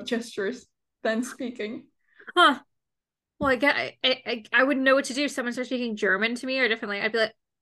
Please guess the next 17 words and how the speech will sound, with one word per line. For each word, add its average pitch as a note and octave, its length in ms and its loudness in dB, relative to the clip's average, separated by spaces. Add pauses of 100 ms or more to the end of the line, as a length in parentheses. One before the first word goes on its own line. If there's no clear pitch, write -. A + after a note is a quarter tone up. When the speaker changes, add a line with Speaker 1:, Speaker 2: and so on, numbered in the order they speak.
(120)
Speaker 2:
"Uh, A#3+ 300 0 (100)
hold A#3+ 220 0
on, A3 160 6
Google C4+ 260 -2
Translate. C4 680 -2 (420)
Speaker 1:
<laughs> - 380 -8
Speaker 2:
Hi." D4 360 6 (380)
And A3+ 100 -2
I'd A3 40 -2
be A#3 80 0
like, A3+ 280 0 (220)
"Whatever B3+ 400 2
hi B3+ 300 2
is A3+ 200 -4
in G#3 100 -12
German." G#3+ 460 -6 (420)
<laughs> D#4 760 2